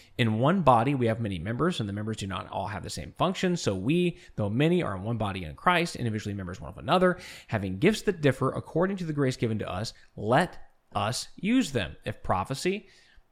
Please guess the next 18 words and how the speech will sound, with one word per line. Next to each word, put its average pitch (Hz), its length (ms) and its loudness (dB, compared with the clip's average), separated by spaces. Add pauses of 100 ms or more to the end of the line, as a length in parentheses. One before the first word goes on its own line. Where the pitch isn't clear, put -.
(280)
um, 98 380 -4
in 113 120 -2
proportion 113 440 -2
to 110 100 0
our 98 140 0
faith, 123 360 -2 (440)
if 107 380 0
service 147 460 0
in - 140 -6
our 90 140 -6
serving, 110 680 -2 (360)
the 113 80 0
one 113 180 2
who 110 140 0
teaches 165 580 -2 (180)
in 104 120 -4
his 82 140 -8
teaching, 151 500 -6